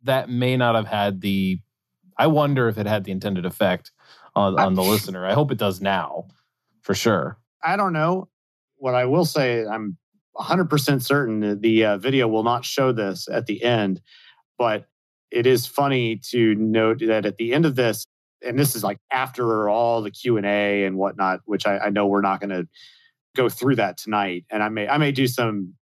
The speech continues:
Speaker 2: commentary on the Q and A at a later date. But suffice to say that after the debate was over, I got, like,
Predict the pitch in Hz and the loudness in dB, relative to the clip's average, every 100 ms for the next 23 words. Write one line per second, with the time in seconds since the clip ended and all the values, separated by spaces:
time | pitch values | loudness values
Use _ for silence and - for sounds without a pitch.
0 | _ - 120 107 - 110 101 98 - 113 | _ -4 -4 -4 -4 -2 -2 -4 2 2
1 | 104 101 95 98 98 92 98 95 - _ | 4 2 2 0 0 0 0 -2 -6 _
2 | - _ _ _ 107 98 _ _ _ - | -20 _ _ _ -2 -2 _ _ _ -4
3 | 147 160 147 127 135 117 107 107 - _ | -2 0 -2 -2 -2 0 -2 -6 -10 _
4 | _ _ - 175 214 233 196 156 143 147 | _ _ -4 -4 -2 -2 0 0 2 2
5 | 143 120 117 107 98 92 90 _ _ _ | 2 0 0 0 -2 -4 -8 _ _ _
6 | _ - 165 185 151 127 _ - 135 | _ -4 0 2 0 -4 _ -6 -6